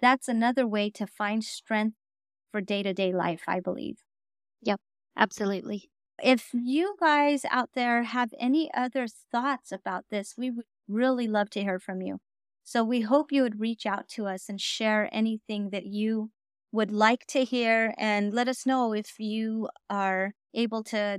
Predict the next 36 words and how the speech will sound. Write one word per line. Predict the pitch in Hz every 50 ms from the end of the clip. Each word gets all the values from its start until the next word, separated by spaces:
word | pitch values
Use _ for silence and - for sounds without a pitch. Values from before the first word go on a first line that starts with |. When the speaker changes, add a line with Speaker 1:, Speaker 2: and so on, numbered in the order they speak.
| 185 180
Speaker 1:
join | - - 233 240 254 254
us | 254 254 - -
for | - - 233 214
the | 220 220
next | 220 220 214 214 233 240 - - - - _ _ _ _ _ _
series | - 233 226 233 233 220
on | 233 214 208 202 - -
empty | 202 208 214 - - 220
nesting. | 208 202 196 196 214 - - - 294 302 320 359 349 - _ _ _ _ _ _ _ _
And | - 226 220 214 214 214 214 214 214 - - _ _ _ _ _ _ _ _ _ _ _ - 208 - - _ _ - - -
we | 247 311 330
just | - 523 - -
wanna | 415 359 302
hear | 254 247 262
from | 262 - 247 220
you, | 202 190 190 185 - _
'cause | - 254 233 220 - - - _ _ _ _ _ _
we | - 269 269
know | 302 370 427
there's | 508 508 453 - -
people | - 370 330 - 320
out | 285 277 277 -
there | - 269 240
listening. | 233 226 240 262 - - 247 220 208 202 - -
At | 254 240
least | 247 294 330 - - -
that's | 269 262 254 - -
what | 240 214 -
Spotify | - - - 226 226 240 254 220 - - 196 190 185 -
says, | - - 190 190 190 208
unless | 220 233 247 269 254 -
it's | 330 302 - -
just | - 269 269 262 - - - - 285 _ _ _ _ _ _ _ _ _ _
our, | - 220 214 208 - - - -
our | - 220 214
kids | - - - - 262 269 269 240 214 - - -